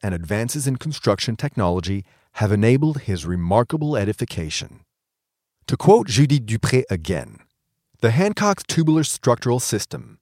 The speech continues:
as well as the Sears Towers one, was conceived by the late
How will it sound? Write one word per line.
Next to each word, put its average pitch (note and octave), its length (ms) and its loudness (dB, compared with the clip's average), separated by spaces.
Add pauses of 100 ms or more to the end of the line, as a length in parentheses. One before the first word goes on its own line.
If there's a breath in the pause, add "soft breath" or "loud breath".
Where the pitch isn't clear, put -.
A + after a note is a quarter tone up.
(220)
as F2+ 180 0
well A2+ 140 6
as B2+ 140 0
the F2+ 80 -8
Sears A#2 400 0
Towers E2+ 420 -2
one, C2 340 -10 (300 soft breath)
was A2+ 160 4
conceived F3+ 720 -2
by G#2 140 2
the G2+ 120 0
late A#2 320 2